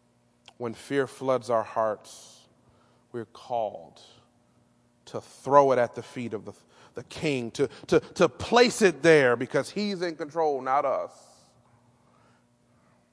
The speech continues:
This may sound counterintuitive,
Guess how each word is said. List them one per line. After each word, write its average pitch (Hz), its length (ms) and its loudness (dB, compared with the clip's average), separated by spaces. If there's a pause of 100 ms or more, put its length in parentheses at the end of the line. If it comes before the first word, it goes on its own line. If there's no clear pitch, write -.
(1700)
This 147 160 -10
may 151 140 -4
sound 139 320 -4
counterintuitive, 143 760 -4